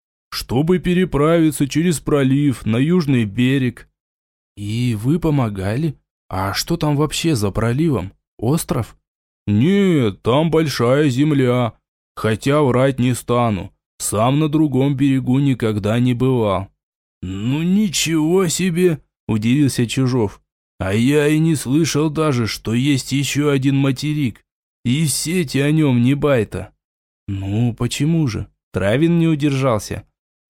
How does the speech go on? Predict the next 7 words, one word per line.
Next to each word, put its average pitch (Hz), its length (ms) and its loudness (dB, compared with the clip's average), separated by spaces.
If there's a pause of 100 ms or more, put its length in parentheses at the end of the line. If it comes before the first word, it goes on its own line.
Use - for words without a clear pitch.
«В - 40 -12
старой 120 500 -2
сети 135 380 -4
как - 240 -4
раз 117 240 -2
упоминания 127 760 0
есть. 135 440 -6